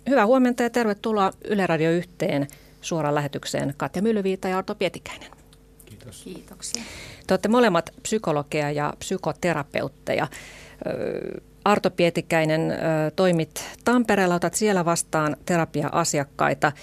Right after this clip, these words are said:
Speaker 1: ja toimit myös työterveyspsykologina.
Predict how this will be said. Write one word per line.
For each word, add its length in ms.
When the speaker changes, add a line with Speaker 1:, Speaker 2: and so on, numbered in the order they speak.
Speaker 1:
ja 60
toimit 340
myös 240
työterveyspsykologina. 1500